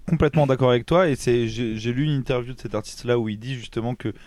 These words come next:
les clubs sont ultra symboliques et ont une grosse portée. Et c'est vrai, moi je suis pas certain que ce soit inutile quand les clubs de première ligue, pendant une semaine, changent tout leur blason avec le drapeau L G B T. Et au même titre, tu vois, si on pouvait imaginer que pendant un mois, ils changeraient leur blason, et cetera,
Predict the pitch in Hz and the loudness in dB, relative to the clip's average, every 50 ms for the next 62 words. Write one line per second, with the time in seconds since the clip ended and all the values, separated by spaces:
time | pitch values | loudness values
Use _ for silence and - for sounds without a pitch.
0 | - - - - - 110 104 98 123 135 123 - 123 117 113 107 - 123 113 - | -20 -20 -20 -12 -8 -8 -4 -2 -2 -2 -2 -2 -2 -2 -2 0 0 -2 -2 -2
1 | 127 120 120 123 135 135 - 123 110 110 110 107 101 120 120 - 135 127 - 175 | -2 0 0 0 0 0 0 -2 -2 -2 -2 0 0 -2 0 0 -2 -2 0 0
2 | 156 139 - 139 135 143 160 156 143 147 - - - 139 123 - - - - - | -2 -2 -2 -2 0 0 0 2 0 0 -2 -2 -6 -8 -8 -10 -10 -18 -20 -20
3 | - - _ _ _ - 147 135 - 151 - - 160 156 - - 131 - - 135 | -20 -20 _ _ _ 0 0 2 0 -2 -2 -2 -4 -4 -2 -4 -4 -2 0 0
4 | 127 127 131 127 - - - 139 143 139 127 - 127 123 120 120 120 120 117 117 | 0 0 -2 -4 -6 -4 -4 -2 -2 -2 -4 -4 -2 0 0 0 0 0 0 0
5 | 113 117 107 - - 131 123 127 117 - 127 120 123 139 139 - 123 120 117 117 | 0 -2 -2 -2 -2 0 0 0 0 0 0 0 0 0 0 0 0 0 0 -2
6 | 113 - - 127 120 127 127 127 - - 123 120 - - - 123 123 113 110 120 | -4 -2 -2 -2 0 0 -2 -2 -4 -6 -8 -8 -8 -10 -2 0 0 2 2 2
7 | 120 117 110 127 131 127 120 - 123 117 113 113 104 - 120 117 110 104 113 113 | 0 2 0 -2 -2 -2 -2 -2 0 0 0 0 0 2 0 0 0 0 0 0
8 | 113 113 104 - 139 143 - - - - - - - 107 113 117 120 110 120 127 | 0 -2 0 0 -2 -2 -2 -6 -14 -20 -20 -4 0 2 4 4 4 4 4 4
9 | 127 127 127 127 - - 160 - - - 127 131 - - 123 113 - 117 117 113 | 4 2 2 0 0 -2 -4 -2 0 0 0 0 -2 -4 -6 -4 -2 -2 0 2
10 | 113 117 113 110 117 120 127 131 135 135 131 - 131 113 - 117 117 117 117 - | 2 2 2 0 0 -2 0 0 0 0 0 -2 -2 -2 -2 -2 0 -2 -2 -2
11 | - 120 123 123 127 131 131 131 120 - 127 117 110 120 120 120 110 110 120 123 | -2 -2 0 0 0 0 0 0 -2 -4 -6 -2 -2 0 2 2 2 2 0 0
12 | 123 123 135 127 - - 120 - 131 123 131 160 | 0 0 -2 -4 -4 -6 -6 -2 -2 -2 -2 -2